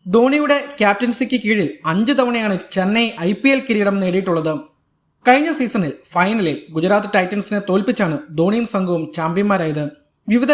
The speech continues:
ട്വന്റി ട്വന്റി ടൂർണമെന്റുകളിലായി സി എസ് കെയുടെ ഏഴാം കിരീടമായിരുന്നു ഇത്. രണ്ടായിരത്തി ഇരുപത് ഓഗസ്റ്റ് പതിനഞ്ചിനാണ് ധോണി രാജ്യാന്തര ക്രിക്കറ്റിൽ നിന്നും വിരമിച്ചത്. രണ്ടായിരത്തി ഏഴിൽ ട്വന്റി ട്വന്റി ലോകകപ്പ്, രണ്ടായിരത്തി പതിനൊന്നിൽ ഏകദിന ലോകകപ്പ്, രണ്ടായിരത്തി പതിമൂന്നിൽ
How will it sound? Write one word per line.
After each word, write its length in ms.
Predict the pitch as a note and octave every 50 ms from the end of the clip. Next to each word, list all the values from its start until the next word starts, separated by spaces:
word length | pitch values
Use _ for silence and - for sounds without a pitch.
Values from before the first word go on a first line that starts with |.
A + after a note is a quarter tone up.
| C#4+ D4 -
ട്വന്റി 180 | A#3+ A3+ B3+
ട്വന്റി 220 | A#3+ B3+ A#3 B3+ A#3+
ടൂർണമെന്റുകളിലായി 840 | A3+ A3+ G#3+ G#3+ A3+ A3+ A3+ A3+ G#3+ A3+ G#3+ G#3+ G3+ G3 G3 G3 F#3 D#3+ -
സി 100 | - F#3 F#3+
എസ് 120 | G3+ G3+ -
കെയുടെ 220 | A3+ G#3 G3 G3+ G3 - E3+
ഏഴാം 320 | E3 E3+ F#3 F#3+ A3+ A3 G#3+ G#3+
കിരീടമായിരുന്നു 560 | G#3 G3+ F#3+ G#3+ A#3 A#3+ G#3+ F#3+ F3+ F3 F3 E3
ഇത്. 160 | D#3 D#3 D3+ D3+ - - _ G#3
രണ്ടായിരത്തി 400 | A3 A#3 B3+ C#4 D4 C#4+ D4+ D4+
ഇരുപത് 240 | D4+ C#4+ D4 C#4 C#4 - -
ഓഗസ്റ്റ് 440 | F#3+ G3+ G#3 G#3 B3+ B3 - - C4+ C4 -
പതിനഞ്ചിനാണ് 520 | - G3 G#3 A3+ B3 A#3 B3+ A#3+ G#3+ G3 F#3+ - G3 E3+
ധോണി 220 | F3 F3+ G3 G3+ G3+ G3 G3+ E3+
രാജ്യാന്തര 440 | D#3+ D#3+ F3 F3 F#3+ A3 A3+ G#3+ A3+
ക്രിക്കറ്റിൽ 400 | A3 A3 - F3+ F#3 G#3 G3 G#3 G3
നിന്നും 180 | F#3 F3 E3 -
വിരമിച്ചത്. 420 | D#3 D#3 E3 E3+ D#3+ E3+ D#3+ D#3 D3+ D3 - - _ _ _ _ - G3
രണ്ടായിരത്തി 420 | A3 A#3 C4 D#4 D#4 D#4+ C#4 D4+
ഏഴിൽ 220 | C#4+ C#4 C4+ B3+
ട്വന്റി 300 | A#3 - - G3+ G3 A3+
ട്വന്റി 200 | A3 B3+ A#3+ B3
ലോകകപ്പ്, 400 | B3 A#3+ A#3+ A#3 A3+ B3 B3 - - - - - -
രണ്ടായിരത്തി 440 | F3+ G3+ A3+ C4 C#4 C#4+ - D4 - D4+
പതിനൊന്നിൽ 360 | B3+ A#3+ A#3+ A#3+ A#3 G#3+ F3+ - - -
ഏകദിന 360 | D3+ D#3+ F3 G3 G3+ A3 A3+
ലോകകപ്പ്, 400 | A3+ A3+ A3+ G#3+ A3+ A#3+ A#3+ - - - - _ -
രണ്ടായിരത്തി 500 | F3 F#3 G3+ A3 B3+ C4+ C#4 B3 D4 - -
പതിമൂന്നിൽ 420 | A#3 A#3 A3+ A#3+ A#3+ A3 E3 -